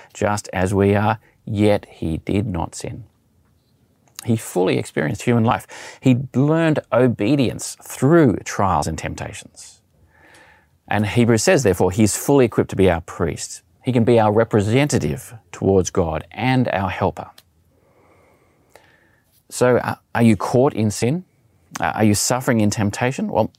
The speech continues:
Matthew shows us Jesus' obedience here. And Hebrews tells us to approach God's throne of grace with confidence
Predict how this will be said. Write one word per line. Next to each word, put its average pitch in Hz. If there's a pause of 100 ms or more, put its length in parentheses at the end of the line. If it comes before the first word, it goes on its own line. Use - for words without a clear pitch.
(120)
Matthew 160
shows 190
us 101
Jesus' 120
obedience 175
here. - (280)
And 123
Hebrews 170
tells 160
us 104 (360)
to 135
approach -
God's 127
throne 165
of 156
grace 92
with 107
confidence -